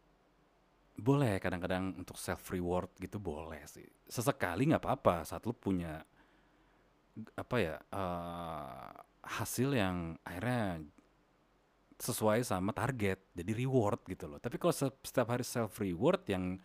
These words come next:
reward apa? Lu mau merewardkan diri lu apa gitu loh. <laughs> Gini, the point is, kalau lu sukses, kelihatan sukses ya, atau kelihatan enggak ya, semua orang akan deketin lu. Nempel kayak semut.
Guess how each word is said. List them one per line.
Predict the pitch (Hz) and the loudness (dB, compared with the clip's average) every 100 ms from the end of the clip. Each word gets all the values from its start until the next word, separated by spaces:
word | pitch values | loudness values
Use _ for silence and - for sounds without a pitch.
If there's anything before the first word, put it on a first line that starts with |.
| - - _ _ - | -16 -20 _ _ -6
reward | 101 113 | -2 0
apa? | - 226 - 156 143 151 | 0 -2 2 4 4 2
Lu | 175 226 | 2 2
mau | 185 147 | 4 4
merewardkan | 123 120 - 127 | 4 2 2 2
diri | 117 110 | 2 2
lu | 127 | 0
apa | 156 180 - 92 | -2 -4 -4 -4
gitu | 87 - 76 | -6 -10 -16
loh. | - - - - | -18 -20 -14 -12
<laughs> | - - _ - - - _ _ _ _ _ _ - 831 120 - - - - - - _ - | -12 -16 _ -20 -20 -20 _ _ _ _ _ _ -14 -10 -10 -10 -20 -20 -20 -20 -20 _ -2
Gini, | 98 87 69 - _ _ _ _ _ | 0 0 -4 -16 _ _ _ _ _
the | - | -12
point | - 113 123 127 107 | 6 8 10 6 4
is, | 101 104 - - - _ - | 0 0 -4 -14 -20 _ -20
kalau | - 95 95 98 | -6 0 2 2
lu | 95 107 120 85 85 | 0 0 0 0 -4
sukses, | - - 80 76 - - _ _ _ _ | -8 -8 -6 -6 -8 -16 _ _ _ _
kelihatan | - 107 95 104 | 4 4 4 0
sukses | 104 135 - | 6 6 6
ya, | 92 - | -2 -4
atau | - - 101 | -10 -6 -4
kelihatan | 90 85 85 | -4 -4 -4
enggak | 78 | -4
ya, | - 82 - | -6 -10 -10
semua | 85 80 | -8 -4
orang | 98 104 | -2 -4
akan | 82 | -6
deketin | 69 85 85 | -8 -8 -8
lu. | 73 - - _ _ _ _ _ - | -8 -12 -20 _ _ _ _ _ -12
Nempel | 78 98 90 85 | -6 -4 -4 -4
kayak | 80 78 73 | -6 -8 -8
semut. | 82 80 | -8 -10